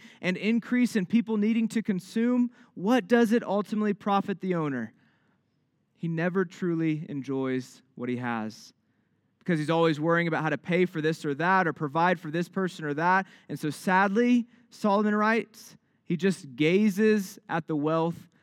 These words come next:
with his eyes. How pitiful is that? I imagine him looking out from the balcony of his palace,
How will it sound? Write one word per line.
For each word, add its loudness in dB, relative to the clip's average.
with -6
his -2
eyes. -4
How -4
pitiful 0
is -6
that? -2
I 4
imagine 4
him 4
looking 2
out 2
from 0
the -2
balcony 4
of 2
his 0
palace, 0